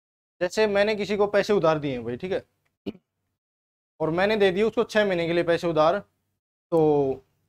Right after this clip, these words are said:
अगर छः महीने के बाद वो लौटा देता है तो, तो ठीक है, अगर छः महीने के बाद भी नहीं लौटाता तो उस छः महीने के बाद मैं क्या करूँगा, जो ब्याज आया है छः महीने का, उस ब्याज के ऊपर भी ब्याज लगाना है मैंने, जो कि मूलधन और ब्याज के ऊपर ब्याज लेना है,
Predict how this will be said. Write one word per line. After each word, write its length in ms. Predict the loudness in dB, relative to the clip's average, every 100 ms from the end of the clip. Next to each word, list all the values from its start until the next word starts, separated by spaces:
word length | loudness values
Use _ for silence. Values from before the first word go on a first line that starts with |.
| _
अगर 180 | -18 -16
छः 200 | -2 0
महीने 220 | 0 0
के 60 | 0
बाद 200 | 2 2
वो 140 | 4
लौटा 280 | 4 4 4
देता 280 | 2 4 4
है 100 | 4
तो, 140 | 2
तो 100 | -4 -4
ठीक 260 | -2 0
है, 100 | 0 0 -8 _ _ _ -8
अगर 200 | -6 -6
छः 160 | -2 -2
महीने 280 | 0 0 0
के 80 | 2
बाद 240 | 4 4
भी 100 | 2
नहीं 140 | -2 0
लौटाता 480 | 0 0 0 -2 -2 _ _ _ _ _ 0
तो 60 |
उस 140 | 0 0
छः 140 | 0
महीने 220 | 2 2 0
के 60 |
बाद 240 | 4 4 4
मैं 140 | 2 2
क्या 140 | 2
करूँगा, 380 | 2 0 0 0
जो 160 | 0 -2
ब्याज 320 | 4 4 6
आया 180 | 6 6
है 160 | 4
छः 160 | 0 -2
महीने 220 | -2 -4
का, 180 | -2 -2 -2 -6
उस 120 | -8
ब्याज 340 | 0 4 4 4
के 80 |
ऊपर 200 | -2 0
भी 80 | -2
ब्याज 220 | 4 4
लगाना 260 | 4 0 0
है 60 | -4
मैंने, 260 | -4 -4
जो 140 | -4 -4
कि 140 | -2
मूलधन 460 | -2 -2 0 0 -2 -8 _ -20 _
और 100 | -2 0
ब्याज 340 | 4 6 6
के 100 | 2
ऊपर 200 | 0 2
ब्याज 200 | 4 4
लेना 240 | 4 2
है, 220 | 2 0